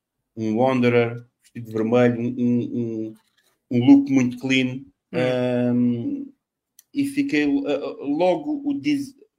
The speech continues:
Speaker 1: a arte gráfica saltou-me logo à vista. E tu nunca sabes se aquilo ia ter, eh, mais ação, se isto tem mais botões para fazer
Speaker 2: Hum.
Speaker 1: mais coisas, se ias atacar,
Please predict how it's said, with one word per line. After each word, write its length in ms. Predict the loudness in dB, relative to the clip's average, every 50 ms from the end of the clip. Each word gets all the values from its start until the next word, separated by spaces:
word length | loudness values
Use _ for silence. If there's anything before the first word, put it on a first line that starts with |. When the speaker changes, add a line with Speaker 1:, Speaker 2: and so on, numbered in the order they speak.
| _ _ _ _ _ _
Speaker 1:
a 160 | -6 -2 2 2
arte 260 | 2 2 0 -4 -2
gráfica 520 | 2 2 2 2 0 -4 -8 -6 -6 -8
saltou-me 600 | -8 -6 0 2 2 2 0 0 -4 -2 -2 0
logo 200 | -2 -2 -2 -2
à 60 | -4
vista. 420 | -4 -6 -10 -14 -14 -16 -20 -20 _ _ _ _ _ _ _ _ _ _ _ _ _ -12
E 80 | -8
tu 120 | -4 -2 -2
nunca 200 | -2 0 -2 -2
sabes 280 | 0 0 -2 -2 -2
se 60 | -6
aquilo 200 | -4 -4 -2 -2
ia 140 | -2 -2 -2
ter, 200 | 0 0 0 0
eh, 480 | 2 0 0 0 -2 -4 -8 -8 -10 -10 -12 -12 -10
mais 300 | -6 -2 -2 0 0 0
ação, 600 | -2 -2 0 2 2 4 4 2 0 0 -2 -6
se 160 | -8 -8 -8
isto 100 | -8 -6
tem 80 | -2 -2
mais 200 | 0 0 -2 -4
botões 400 | -8 -8 -6 -4 -4 -4 -6 -10 -18 _ _ _ -16
para 120 | -14 -8
fazer 180 | -4 -2 -2 0
Speaker 2:
Hum. 60 | 0
Speaker 1:
mais 160 | -2 -4 -4
coisas, 500 | -4 0 0 0 0 0 -2 -6 -6 -4
se 80 | -4 -6
ias 160 | -6 -6 -8
atacar, 560 | -10 -12 -12 -8 -4 -2 -2 -2 -2 -6